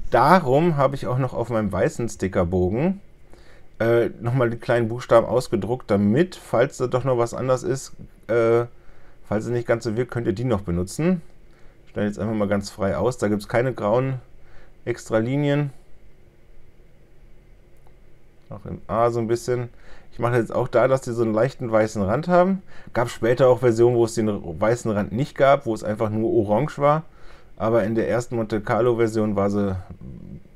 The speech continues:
orange mit einem weißen Strich drumherum. So, jetzt hat er hinten drauf geklebt. Jetzt sieht's da auch ein bisschen besser aus auf jeden Fall. Und ja, das ist der Wagen. Irgendwann kommt noch ein Cockpit rein.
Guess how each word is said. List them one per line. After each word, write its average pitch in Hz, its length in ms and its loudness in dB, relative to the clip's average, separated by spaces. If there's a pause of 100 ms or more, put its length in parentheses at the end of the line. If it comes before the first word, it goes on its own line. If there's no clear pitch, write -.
(240)
orange 104 380 -4
mit 107 60 0
einem 98 100 -2
weißen 101 300 0
Strich 139 260 -6
drumherum. 127 500 2 (880)
So, 123 140 2
jetzt 113 140 2
hat 107 100 0
er 107 80 0
hinten 107 180 -4
drauf 131 220 4
geklebt. 131 400 0
Jetzt 104 160 -4
sieht's 135 160 -8
da - 140 0
auch 143 140 2
ein 131 140 0
bisschen 147 300 0
besser 143 260 4
aus 131 180 4
auf 123 140 2
jeden 123 160 2
Fall. 127 300 6 (580)
Und 139 140 -2
ja, 202 220 12
das 135 120 4
ist - 60 0
der 147 140 8
Wagen. 175 240 10
Irgendwann 139 240 6
kommt 123 160 2
noch 131 100 2
ein 123 100 0
Cockpit 156 400 2
rein. 196 300 6